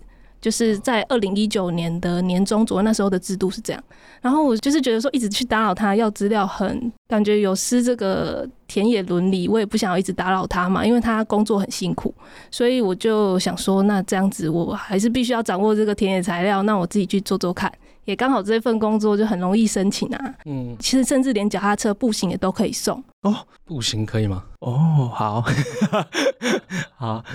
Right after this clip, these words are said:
Speaker 1: 对，可是可能步行就是他，你可能走很久，然后做一单也才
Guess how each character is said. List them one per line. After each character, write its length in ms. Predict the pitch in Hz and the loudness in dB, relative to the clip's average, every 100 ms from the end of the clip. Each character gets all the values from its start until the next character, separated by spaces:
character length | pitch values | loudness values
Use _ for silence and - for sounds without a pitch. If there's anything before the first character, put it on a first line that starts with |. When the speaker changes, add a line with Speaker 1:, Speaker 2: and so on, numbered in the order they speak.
| - | -14
Speaker 1:
对， 200 | 208 214 | -12 -4
可 140 | 214 240 | 0 2
是 140 | 339 | 2
可 60 | 254 | 0
能 120 | 214 | 0
步 140 | 320 | 0
行 180 | 277 196 | 2 0
就 160 | 247 269 | 0 0
是 240 | 277 269 - - - | 0 -2 -4 -20 -18
他， 380 | - 254 247 247 247 202 | -6 -2 0 0 0 -2
你 80 | |
可 100 | 226 | 0
能 100 | 214 | 0
走 160 | 208 180 | 0 0
很 200 | 208 208 | 2 0
久， 180 | 208 175 | 0 0
然 140 | 175 | 0
后 40 | 202 | 0
做 240 | 220 208 | 2 0
一 60 | 202 | 2
单 220 | 196 185 | 0 0
也 100 | 175 | 0
才 380 | - 175 185 | -2 -2 -2